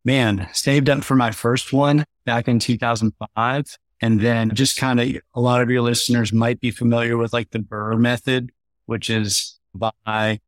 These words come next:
renovate, rent it out, refinance, and then repeat it.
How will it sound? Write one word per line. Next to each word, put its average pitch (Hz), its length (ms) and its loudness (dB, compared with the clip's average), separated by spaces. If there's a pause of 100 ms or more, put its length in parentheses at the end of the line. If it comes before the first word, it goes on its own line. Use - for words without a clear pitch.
(100)
renovate, 110 800 -4 (260)
rent 110 360 -2
it 110 80 -2
out, 107 380 -2 (240)
refinance, 110 880 -2
and 110 100 -2
then 104 100 -6
repeat 113 380 -4
it. - 220 -2